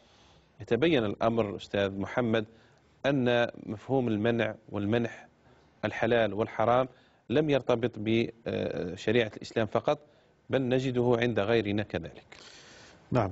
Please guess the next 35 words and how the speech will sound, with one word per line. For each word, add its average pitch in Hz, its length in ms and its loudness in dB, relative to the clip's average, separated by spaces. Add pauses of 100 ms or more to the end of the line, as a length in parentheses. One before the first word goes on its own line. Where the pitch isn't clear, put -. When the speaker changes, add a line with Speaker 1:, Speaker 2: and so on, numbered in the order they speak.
Speaker 2:
بسم - 140 -12
الله 131 120 4
الرحمن 120 240 0
الرحيم، 101 280 0
الحمد 107 240 -4
لله 98 220 2
رب 95 120 -4
العالمين، 98 300 0
والصلاة 98 280 -2
والسلام 98 360 -4
على 90 100 0
سيدنا 95 280 -4
محمد 104 380 2
وعلى 95 240 4
آله 92 120 0
وصحبه - 360 -4
والتابعين، 95 420 0
وبعد. 120 340 0 (760)
تحية 117 260 2
مباركة 104 540 2
لكم 98 360 -2
وللأساتذة 95 880 -2
الأكارم 101 420 2
والمشاهدين 98 640 -2
الأفاضل. 117 520 2 (960)
فعلا 104 320 0
مسألة 110 540 -2
التحريم 139 800 2
والتحليل 131 680 2 (240)
لابد 123 280 2
أن 117 400 2
نفهم 131 280 2
أن 120 140 2
كل 127 540 4 (440)
نبي 117 420 4